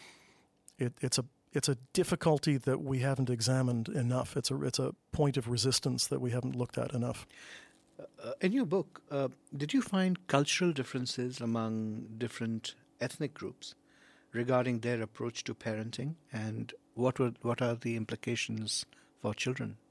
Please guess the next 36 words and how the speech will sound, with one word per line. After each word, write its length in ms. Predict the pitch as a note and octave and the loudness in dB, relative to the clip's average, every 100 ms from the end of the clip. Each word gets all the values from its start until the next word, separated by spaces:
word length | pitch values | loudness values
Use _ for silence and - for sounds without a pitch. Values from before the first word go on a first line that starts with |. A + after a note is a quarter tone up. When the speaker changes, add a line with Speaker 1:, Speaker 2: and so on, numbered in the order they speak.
| _ _ - - - - _ _ _ _ _ - | _ _ -20 -20 -20 -20 _ _ _ _ _ -10
Speaker 1:
One 340 | F3+ F#3+ D#3+ | -4 4 6
of 80 | A3 | 6
the 80 | E3+ | 6
things 200 | D#3+ C#3+ | 4 4
that 100 | C#3+ | 4
I, 220 | B2+ C3 | 2 2
I 40 | B2 | 2
found 420 | - C3 A#2+ A#2 | 2 2 2 -2
most 280 | - C3 C#3+ | 0 2 4
interesting 500 | C3+ B2+ A#2 B2+ B2+ | 2 2 -2 -2 -2
is 320 | F3+ C#3+ B2 - | -2 0 0 -2
that 260 | - B2 C3+ - - - - _ _ _ _ _ _ _ | 0 -2 -2 -8 -20 -20 -20 _ _ _ _ _ _ _
sometimes 680 | - - F3 F3 D#3+ C#3 A#2+ | 2 4 4 4 4 4 0
the, 640 | A#2+ C3 B2+ B2 B2 B2+ - _ _ _ | -2 0 2 0 -2 -6 -12 _ _ _
the 60 | C3+ | -6
differences 600 | A#2+ F3 - E3 D#3+ B2+ | 2 2 4 4 4 2
that 160 | C3+ | 2
you 80 | C#3+ | 2
find 400 | B2 C#3+ C3+ C3+ | 2 4 4 4
are 160 | C3+ C3+ | 2 2
opposite 420 | C#3 C#3 D3+ - | 2 4 4 2
of 140 | - B2 | 0 -2
the 80 | B2 | -2
differences 520 | C3+ - C3 C3 A#2 | -2 2 0 2 0
that 200 | B2+ - | -2 -2
you 60 | |
thought 360 | C3 - C3 C3+ _ | -4 0 2 2 _
that 160 | - A#2 | -8 -4
you 80 | B2+ | -4
would 140 | B2+ | -4
find. 320 | - B2+ - - - - - | -2 -4 -4 -10 -16 -18 -18
For 160 | - - | -8 -2
example, 460 | A#2 C3+ C3 B2+ C3+ | 2 2 4 2 2
it's, 280 | B2+ - - | 0 0 0
it's 300 | D3+ A#2+ - - | 0 2 -2 -6
fairly 640 | - - D3 D3 C#3 B2+ | -6 4 6 6 4 2